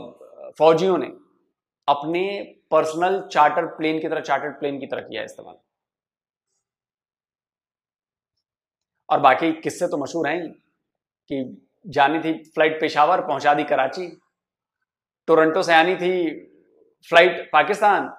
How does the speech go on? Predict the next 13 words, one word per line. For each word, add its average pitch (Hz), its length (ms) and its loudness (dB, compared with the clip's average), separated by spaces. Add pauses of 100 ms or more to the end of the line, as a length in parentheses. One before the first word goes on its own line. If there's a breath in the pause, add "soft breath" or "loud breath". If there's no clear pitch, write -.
(400)
और 151 120 6
वो 180 240 2
छह 190 140 4
घंटे 185 240 6
पहले 180 260 4
सबको 175 320 0
छोड़ 185 240 4
के 185 80 0
उड़ 196 200 0
के 180 100 0
लेके 170 180 0
चला 151 200 0
आया। 135 320 -2